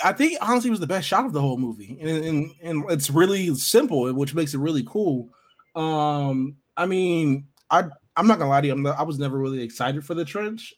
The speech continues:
mostly because I'm not really that into Aquaman's, like, side characters or, like, the intricacies of his kingdom and shit.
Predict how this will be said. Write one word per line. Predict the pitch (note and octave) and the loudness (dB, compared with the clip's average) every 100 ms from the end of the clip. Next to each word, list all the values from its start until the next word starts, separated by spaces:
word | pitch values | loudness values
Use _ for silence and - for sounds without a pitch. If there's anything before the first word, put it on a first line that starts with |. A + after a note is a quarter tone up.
| - | -8
mostly | D#3 D3 D3 | -4 -2 -2
because | D3 | -2
I'm | C#3 C3+ | 0 0
not | C3+ C3+ | -2 -2
really | C#3 C3 A#2+ A2+ | -2 -2 -6 -4
that | B2+ A#2+ - _ _ _ C3+ | -2 -2 -4 _ _ _ 2
into | C#3 C#3 C3+ | 2 2 0
Aquaman's, | A#2+ C#3 C3+ C3 C3+ B2+ | 2 2 2 0 0 0
like, | B2 A2 - | -2 -2 -2
side | C#3+ C3+ C#3 | 0 0 2
characters | D#3 D#3 D#3 F#3 C#3+ | 4 2 0 -6 -4
or, | A#2+ | -4
like, | A2 A2 - - - - - | -4 -6 -14 -20 -20 -14 -6
the | C#3+ D#3+ | 2 2
intricacies | D3+ - D3 E3 D3+ | 4 2 2 4 4
of | C#3+ | 4
his | C#3 | 4
kingdom | E3+ F3 F#3 | 4 4 2
and | G3 | 0
shit. | - G3 G3 | 2 0 0